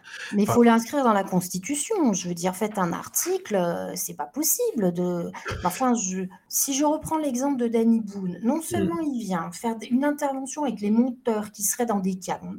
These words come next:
Speaker 1: c'est qui, c'est quoi le rapport ? C'est
Speaker 2: Hmm.
Speaker 1: pas drôle. Et Danny Boone, c'est quand même l'ex-conjoint de Judith Godrèche. T'as pas
Speaker 2: Ouais.
Speaker 1: mieux à dire, mec. T'as pas une parole, y a pas un acteur quand même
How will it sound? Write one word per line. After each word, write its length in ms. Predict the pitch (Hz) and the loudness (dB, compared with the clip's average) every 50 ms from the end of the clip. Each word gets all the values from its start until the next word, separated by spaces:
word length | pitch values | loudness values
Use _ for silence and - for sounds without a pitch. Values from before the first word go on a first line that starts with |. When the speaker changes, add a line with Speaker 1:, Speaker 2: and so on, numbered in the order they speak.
| - - | -12 -12
Speaker 1:
c'est 160 | - - - - | -12 -12 -10 -12
qui, 200 | - - - - | -14 -14 -8 -6
c'est 200 | - - 254 240 | -4 -4 -4 -2
quoi 180 | - - 262 | 0 0 0
le 60 | 226 | 0
rapport ? 560 | 220 - 165 - - - 165 170 214 302 302 - - - - - | 0 -2 -8 -10 -8 -4 -2 0 0 0 -2 -6 -12 -16 -12 -6
C'est 200 | - - - 208 | -4 -2 0 2
Speaker 2:
Hmm. 40 | 139 | 4
Speaker 1:
pas 120 | 147 175 180 | 4 4 2
drôle. 360 | 196 190 214 262 320 403 440 440 - _ _ - - - - - - | 2 2 4 4 6 4 2 0 -4 _ _ -20 -20 -20 -18 2 8
Et 140 | 262 247 247 | 8 10 10
Danny 420 | 240 262 294 320 311 294 269 247 | 10 8 8 10 10 8 8 8
Boone, 260 | 226 240 320 381 403 415 | 6 2 0 0 0 0
c'est 180 | - - 262 233 | 2 2 2 4
quand 120 | 233 269 294 | 4 6 6
même 80 | 294 285 269 277 285 | 6 6 6 6 6
l'ex-conjoint 1000 | 320 339 330 - - - - - 277 277 277 269 262 247 269 285 311 339 381 349 | 4 4 2 2 0 -2 0 2 2 4 4 2 0 0 0 0 2 2 0 0
de 100 | 247 226 | 0 0
Judith 440 | 208 220 233 233 247 294 330 - | 0 0 0 0 -2 -2 -6 0
Godrèche. 640 | 240 240 262 - 294 302 330 349 349 - - - - 196 - _ _ _ _ | 2 4 4 4 2 0 0 0 0 -2 -2 -4 -4 -8 -10 _ _ _ _
T'as 140 | - - - | 4 4 4
pas 200 | 247 - 320 330 | 4 4 4 6
Speaker 2:
Ouais. 80 | 320 320 | 6 8
Speaker 1:
mieux 240 | 320 320 339 339 330 | 8 8 8 8 6
à 120 | 311 302 | 6 6
dire, 400 | 254 247 247 285 320 370 359 302 | 4 2 0 0 2 2 4 4
mec. 420 | 285 302 320 330 320 - - - _ _ _ _ - - - - - - - - | 4 4 2 0 -2 -6 -10 -16 _ _ _ _ -20 -20 -20 -18 -18 -6 -2 0
T'as 100 | 262 247 | 0 2
pas 180 | - 330 311 - - | 4 2 2 2 2
une 200 | - 311 339 339 - | 2 2 2 4 4
parole, 240 | - 311 285 330 294 | 4 4 4 4 4
y 60 | 262 | 4
a 40 | 226 | 4
pas 180 | 233 214 214 - _ - | 2 0 -4 -4 _ 4
un 340 | 294 311 320 320 302 269 | 4 6 6 6 6 4
acteur 640 | 254 247 247 247 - - - 214 196 185 180 185 - - | 4 4 2 -2 -6 -4 0 0 2 2 0 -2 -4 -6
quand 120 | - 175 175 | -6 -6 -6
même 240 | 175 - - 185 | -6 -6 -10 -12